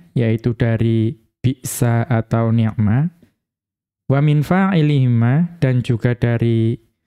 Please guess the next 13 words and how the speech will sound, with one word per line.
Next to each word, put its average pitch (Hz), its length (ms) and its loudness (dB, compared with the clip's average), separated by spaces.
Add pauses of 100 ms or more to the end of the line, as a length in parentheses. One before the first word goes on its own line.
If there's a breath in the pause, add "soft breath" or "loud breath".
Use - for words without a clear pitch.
(100)
fa'il 156 560 0
dari 123 320 0
ni'ma 123 540 0
atau 120 320 0
bi'sa, 131 640 -4 (800 loud breath)
itu 151 160 0
terbentuk 156 480 -2
apa? 135 480 0 (160)
Jumlatun 170 1120 0
insya'iyatun, 143 1400 0 (500)
yaitu 117 400 0
jumlah 131 600 0
insya'iyah. 147 880 0